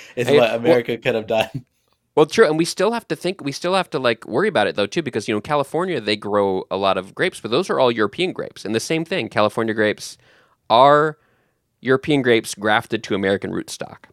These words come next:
Speaker 2: And there's a whole industry. I, I
Speaker 1: Mm.
Speaker 2: mentioned how, like, the American grapes aren't really grown commercially. They are, but just for the rootstock. Because if you wanna grow, eh, now, in the modern world, if you wanna grow European grape,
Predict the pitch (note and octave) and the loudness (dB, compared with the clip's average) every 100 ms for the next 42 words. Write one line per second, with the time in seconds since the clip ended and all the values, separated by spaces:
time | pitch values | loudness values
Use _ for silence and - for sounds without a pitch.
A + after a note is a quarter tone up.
0 | _ - C3+ G3 F3 F3+ B2 C#3+ C#3+ G#2+ | _ -6 0 0 0 -2 -2 -2 -4 -4
1 | E2+ B2 G2+ B2+ D#3+ E3+ C#3+ C#3 B2 A2+ | 0 0 0 0 -2 -6 -4 -2 -2 -2
2 | - G2+ G2 G#2 - G#2 G2 - - F#2+ | -2 -2 0 0 -2 -2 -2 -2 -4 -2
3 | G#2 G2+ F#2+ F#2 F#2 F#2 F#2+ G#2+ _ _ | -2 -2 0 0 2 0 -4 -10 _ _
4 | _ - G2+ A2 - C#3 D#3+ - _ _ | _ -2 0 2 0 -2 -4 -12 _ _
5 | _ _ _ B2+ D3+ - C#3 C#3 A2 G2+ | _ _ _ 0 2 6 6 6 4 -2
6 | - C3 - A#2 F#2+ F#2 G#2 - - - | -4 -6 -4 -2 -2 -2 -4 -6 -10 -10
7 | - _ _ _ _ _ _ _ _ _ | -18 _ _ _ _ _ _ _ _ _
8 | _ _ - - C3 A2+ A2 D#3 E3+ E3+ | _ _ -16 -2 0 0 -2 0 2 0
9 | A#2 D3 D#3 A2+ A2 _ _ _ _ _ | 2 2 4 2 0 _ _ _ _ _
10 | - G#2+ G#2 B2+ C#3+ - - _ C3 C3 | -8 -6 0 0 0 -4 -20 _ -4 -4
11 | A#2+ C3+ E3+ C#3+ D3 B2+ G#2+ A#2 C#3+ D#3+ | 2 2 2 -2 -2 -2 -2 -6 -4 -4
12 | C3 A2+ A#2+ A#2+ G#2 G#2+ G#2+ - G#2+ G2+ | -4 -2 0 0 -2 -2 -4 -2 -4 -2
13 | F#2 C#3+ - | -2 -4 -6